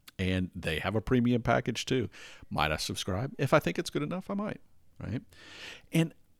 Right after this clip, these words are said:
I also, I'm gonna put links in the show notes, actually, to two websites. I, I find weather on a mobile device still is somewhat limited, right? And there are times I definitely want it on my computer screen or a bigger screen. And there are two websites, one called Tropical Tidbits. If you f-,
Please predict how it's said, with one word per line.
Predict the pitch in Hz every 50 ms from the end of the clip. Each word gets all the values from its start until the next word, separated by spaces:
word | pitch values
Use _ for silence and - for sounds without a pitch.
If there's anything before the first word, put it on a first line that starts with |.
| - 127
I | 143
also, | 180 208 254 - - 185 123 101 -
I'm | 110 135
gonna | 185 233 233
put | - - - 151 -
links | 117 107 117 117 113 -
in | -
the | 101
show | - - 107 92
notes, | 90 87 82 - -
actually, | 90 78 - - 95 82
to | 78
two | - - - - 175
websites. | 143 98 98 90 90 - - 90 95 101 - - -
I, | 156 208 247 247 -
I | - 185
find | 202 - - 208 180 135 101
weather | 87 101 104 101 104 98 92
on | 85 85
a | 80
mobile | 80 80 82 82 78 85 82
device | 82 78 76 71 - - -
still | - - 95 85 78
is | 73 -
somewhat | - - 80 73 73 76 -
limited, | 73 73 78 76 73 73 73 - - - - - - - - -
right? | - 143 147 -
And | 90 95
there | 120 123
are | 110
times | - - 101 90 90 87 87
I | 80
definitely | 76 80 - - 82 80
want | 78 76 80 80 78 78
it | 80 78
on | 76 80
my | 78 73
computer | 71 - 87 82 - 90 80 78 78
screen | - - - 87 80 80 78
or | 78 78
a | 69
bigger | 65 - 85 80 - 80 76
screen. | 71 - - - - 78 78 - - - - - - - - - - -
And | 107 107
there | 160
are | 202
two | - - 127 113
websites, | 85 90 85 80 - - - 69 65 78 - - -
one | 104 131 175
called | - - 180 -
Tropical | - - 107 92 - - - -
Tidbits. | - - 92 87 - - - - -
If | 82 - -
you | 135 175
f-, | 214 - -